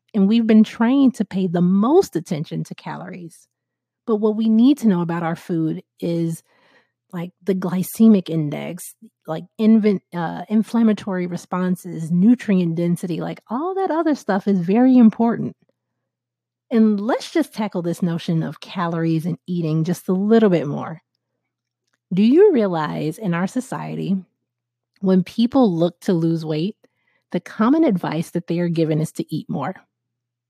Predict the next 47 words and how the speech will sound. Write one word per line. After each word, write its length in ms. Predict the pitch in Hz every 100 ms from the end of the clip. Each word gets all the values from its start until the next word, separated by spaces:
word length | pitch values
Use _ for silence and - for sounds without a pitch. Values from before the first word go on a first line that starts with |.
| _ _ - -
I 240 | 196 214
know, 360 | 202 196 214 180
'cause 180 | 202 -
it 100 | 202
happened 440 | 180 208 208 202
to 80 | 208
me. 280 | 190 220 185
I 40 |
went 200 | 190 208
to 80 | 240
go 140 | 202 196
see 260 | - 208
a 40 | 185
nutritionist 880 | 185 - 202 202 185 165 175 - _ _ _ _ _ _
and, 600 | 175 180 170 175 175 165
you 120 | 185
know, 140 | 165 156
they 140 | 175
asked 260 | 175 175 -
me, 260 | 180 170 - _ _ _ -
"What's 160 | 311
a 60 | 277
typical 380 | - 226 233 208
day 220 | 180 180
look 180 | 180 175
like 200 | 170 170
for 120 | -
you 480 | 175 170 170 165 170
in 140 | 180
regards 400 | 170 170 160 180
to 80 | -
food?" 360 | - 190 175 170
And 100 | 175
I 80 | 175
tell 220 | 180 175
them, 240 | 170 165
"I 80 | 170
wake 280 | 175 196 -
up, 560 | 330 320 302 262 - - _ _ 220
I 200 | 165 170 170 -
drink 300 | 165 175 170
coffee, 720 | - 170 175 - 180 175 180 - _ _ _ _
I 80 | 190
have 160 | 185 180
a 60 |
relatively 560 | 170 175 175 185 170 165
large 640 | 156 151 170 156 165 -